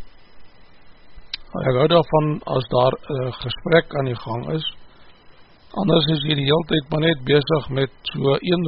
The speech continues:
rigting gesprek. Ek is nou gewoond daaraan om dit te doen, maar dit is altyd lekkerder om 'n tweegesprek te hê. Dat iemand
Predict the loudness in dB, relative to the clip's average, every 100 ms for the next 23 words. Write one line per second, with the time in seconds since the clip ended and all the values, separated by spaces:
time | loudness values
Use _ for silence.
0 | 2 0 0 -2 -2 -4 -6 -6 -8 -6
1 | -4 -4 -6 -16 -20 -20 -20 _ -20 -20
2 | -20 -20 -20 -20 -20 -20 _ -20 -20 _
3 | -20 -10 0 2 2 -2 2 6 6 6
4 | 2 0 -2 -2 -2 -2 -4 -4 0 0
5 | -2 -6 -12 -16 -20 -20 -20 -20 -20 -20
6 | -20 -4 0 2 2 2 0 2 0 -2
7 | -20 -20 -20 -18 -4 6 8 8 2 0
8 | -2 -4 -6 -14 -10 -6 -4 2 4 4
9 | -2 -4 -4 -4 -10 -12 -12 -16 -20 -20
10 | -20 -20 -20 -20 -20 -20 -20 -20 -20 -20
11 | -20 -8 -6 -2 0 2 2 0